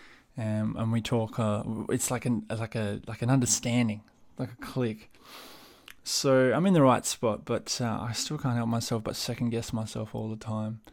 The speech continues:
Um, and anyway, um, so that's where the confidence comes, and that's what I need to improve on, that confidence with my teaching, and be like, "You know what?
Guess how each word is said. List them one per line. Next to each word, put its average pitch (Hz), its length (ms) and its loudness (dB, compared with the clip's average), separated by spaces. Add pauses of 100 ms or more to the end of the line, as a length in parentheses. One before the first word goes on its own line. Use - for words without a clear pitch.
(640)
Um, 110 500 -2
and 156 160 8
anyway, 120 380 6 (240)
um, 131 460 0 (120)
so - 240 2
that's 277 300 2
where 202 120 4
the 165 80 0
confidence 147 600 -2
comes, 110 340 -4
and 165 140 2
that's 185 220 -2
what 170 100 2
I 156 60 6
need 143 160 4
to - 120 -2
improve 117 380 0
on, 104 140 0
that 107 160 -4
confidence 131 640 -4
with 117 160 -4
my 110 140 -2
teaching, 113 340 -4
and 110 80 -2
be 113 80 0
like, 110 140 -2
"You 131 80 2
know 180 100 2
what? 202 240 2